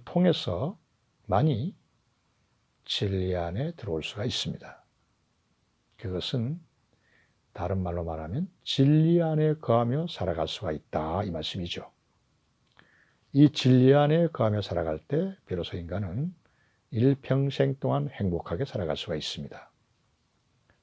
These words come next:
자, 어, 진리 안에 바로 거하며 살아가는 것, 예수님의 십자가를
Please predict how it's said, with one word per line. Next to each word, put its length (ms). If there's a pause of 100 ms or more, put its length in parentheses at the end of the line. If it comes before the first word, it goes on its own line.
자, 380 (1600)
어, 280 (3500)
진리 680
안에 440 (1600)
바로 400
거하며 460
살아가는 560
것, 200 (2000)
예수님의 840
십자가를 600